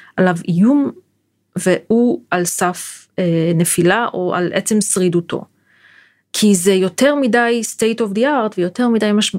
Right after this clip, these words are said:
משאבים הושקעו בו, כדי לבזבז אותו על הסלמה גנרית. בסדר? ולכן,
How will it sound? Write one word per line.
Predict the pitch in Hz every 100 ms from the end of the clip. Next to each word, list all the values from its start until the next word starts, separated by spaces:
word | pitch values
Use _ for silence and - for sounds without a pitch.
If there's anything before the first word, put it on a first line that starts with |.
| -
משאבים | 190 - 196 226
הושקעו | 214 - - - 311
בו, | 220 202 - - -
כדי | 202 208 214
לבזבז | 202 185 180 202
אותו | 202 202
על | 180
הסלמה | 175 185 165 160 147
גנרית. | 175 175 165 147 - _ _ _ _ _ _ _ _ _ -
בסדר? | 247 285 285 - _ _
ולכן, | 202 185 - - 349 311